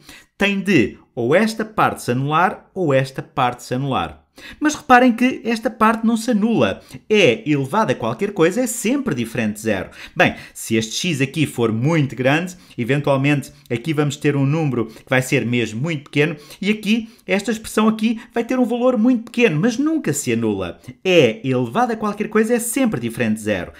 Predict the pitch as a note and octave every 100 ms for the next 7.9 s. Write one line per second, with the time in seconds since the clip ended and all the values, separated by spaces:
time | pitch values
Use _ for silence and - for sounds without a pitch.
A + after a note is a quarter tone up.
0 | - - E3+ D3 A2 A2 D3+ D3 C#3+ C3
1 | A#2 - G2+ G#2 G#2+ - G#3+ B2 C3+ F3
2 | A3 F3 F#3 G#3 - - - G3 A#3+ A#3+
3 | - A3 A3 - D#3+ E3+ E3+ F#3 F3+ D3
4 | D3 D3+ C#3 C#3 C#3+ D#3 C#3 G2+ - -
5 | D#3+ D#3 C#3 A2+ A#2 - E3 F#3+ C#3+ B2
6 | B2 - E3+ D#3+ - - A2+ C3+ D3+ D3
7 | D#3 - D#3+ D3 D3 D3 C3+ G#2+ F2